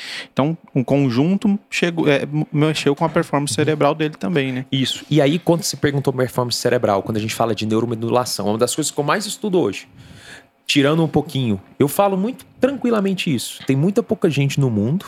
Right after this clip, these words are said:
Speaker 2: que estuda cabeça e comportamento e neuromodulação igual eu estudo. Porque esse é o meu vi-, meu dia a dia, eu mexo com
Speaker 1: Uhum.
Speaker 2: isso. Então, por exemplo, esse cara,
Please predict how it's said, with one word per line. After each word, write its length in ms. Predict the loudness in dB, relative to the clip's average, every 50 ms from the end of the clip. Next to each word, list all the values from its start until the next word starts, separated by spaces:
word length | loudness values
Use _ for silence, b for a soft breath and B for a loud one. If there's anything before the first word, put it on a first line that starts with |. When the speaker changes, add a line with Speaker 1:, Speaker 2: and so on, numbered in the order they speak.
| -14 -20 b b b b b b b -4
Speaker 2:
que 100 | -2 -2
estuda 440 | -2 -2 -4 -6 -6 -4 0 0
cabeça 540 | 0 0 0 -2 0 2 2 2 2 0 -2
e 40 | -4
comportamento 960 | -2 -2 0 2 2 2 2 2 0 0 2 2 2 0 0 -2 -2 -2 -2 0
e 20 |
neuromodulação 680 | 2 2 2 0 0 -2 -2 0 0 0 0 -2 -4 -4
igual 160 | -2 0 0 0
eu 40 | -2
estudo. 360 | -4 -8 -8 -8 -8 -8 -10 -14 _ _ -8
Porque 180 | -6 -2 2 2
esse 300 | 2 2 2 0 -2 -4
é 20 |
o 20 |
meu 160 | -2 -2 -2 -2
vi-, 280 | -2 -4 -8 -8 -8 -8 -10 -8
meu 220 | -4 -2 0 0
dia 140 | 2 2 0
a 20 |
dia, 160 | 0 0 0
eu 80 | 0 0
mexo 300 | 0 0 0 0 0 0 0 -2
com 60 | 0 0
Speaker 1:
Uhum. 100 | -2 -2
Speaker 2:
isso. 220 | -4 -6 -10 -18 B B B B B B B B B B
Então, 320 | -2 0 2 2 2 2
por 140 | 2 2 2
exemplo, 400 | 2 2 0 0 0 -2 -2 -2 -2
esse 200 | -2 -2 -2 -4
cara, 500 | -4 -2 -2 0 0 0 -2 -4 -4